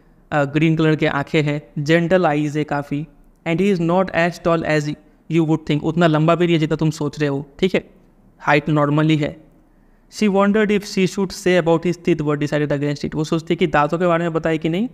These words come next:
फिर सोचती है कि छोड़ो दांतों के बारे में नहीं बताते हैं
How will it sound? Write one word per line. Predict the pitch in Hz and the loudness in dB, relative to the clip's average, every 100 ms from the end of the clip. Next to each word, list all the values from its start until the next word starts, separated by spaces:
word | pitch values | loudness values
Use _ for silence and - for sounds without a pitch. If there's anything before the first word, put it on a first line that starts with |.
| - - - - | -10 -20 -20 -6
फिर | 175 | -2
सोचती | 170 | 0
है | 196 | 0
कि | |
छोड़ो | 185 160 147 | 2 2 4
दांतों | 143 151 | 2 2
के | 147 | 0
बारे | 143 | 0
में | 147 | 2
नहीं | 156 | 2
बताते | 139 147 135 - | 0 -2 -6 -8
हैं | - | -14